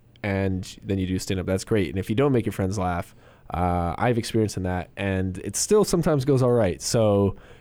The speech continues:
you know, it's, it's really for everyone who's interested in trying it. Uh, it's just, I don't know, it's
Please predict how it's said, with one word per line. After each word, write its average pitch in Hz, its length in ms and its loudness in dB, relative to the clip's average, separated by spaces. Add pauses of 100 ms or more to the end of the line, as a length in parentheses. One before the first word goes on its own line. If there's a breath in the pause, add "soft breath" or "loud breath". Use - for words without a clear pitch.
(100 loud breath)
you 120 120 2
know, 127 360 4 (120)
it's, - 440 0 (480)
it's 143 140 0
really 185 180 6
for 113 520 2 (100)
everyone 123 400 2
who's 107 580 2 (100)
interested 113 460 -2
in 92 160 -4
trying 85 400 -4
it. - 180 -12 (420 loud breath)
Uh, 78 280 0
it's 82 200 -2
just, - 320 -2 (340)
I - 80 -2
don't 202 80 0
know, 120 120 2 (220)
it's 104 200 -2